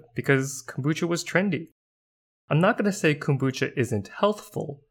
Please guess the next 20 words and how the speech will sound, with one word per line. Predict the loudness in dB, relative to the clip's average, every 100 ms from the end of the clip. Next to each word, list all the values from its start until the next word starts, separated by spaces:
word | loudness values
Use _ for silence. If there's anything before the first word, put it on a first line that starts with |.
| _ -4
but | -2 4
what | 6
I | 6
will | 6 4 4
say | 0 -2 -2 -2 -10 -4
is | -4 -2
kombucha | -4 0 -2 0 -4 -6 -6
and | -2 4
many | 6 6 6
other | 4 2
touted | 2 0 0 0
health | 0 0 -2 -4
foods | -4 -4 -12 _ _ _ 4
may | 4
be | 4 0
candidates | 2 4 4 2 0 -4
for | -4
future | 0 0 2 2
episodes | 2 0 -4 -8 -8
here. | -8 -8 -10